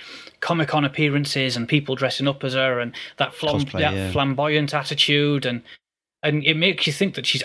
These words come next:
Speaker 1: actually older or more ingrained in the, sort of the Batman universe than she actually is.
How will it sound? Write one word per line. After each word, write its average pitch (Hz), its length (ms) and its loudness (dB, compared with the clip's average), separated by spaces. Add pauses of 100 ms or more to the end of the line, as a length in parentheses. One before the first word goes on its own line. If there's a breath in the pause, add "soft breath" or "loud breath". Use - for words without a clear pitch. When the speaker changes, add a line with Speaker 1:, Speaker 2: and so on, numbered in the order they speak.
Speaker 1:
actually 147 580 2
older 160 380 0
or 131 180 0
more 135 220 0
ingrained 127 500 2
in 131 120 2
the, 123 240 2 (140)
sort 127 160 0
of 120 60 -6
the 123 60 -4
Batman 131 400 0
universe 131 440 0
than 139 100 0
she 151 140 4
actually 135 420 0
is. - 260 -2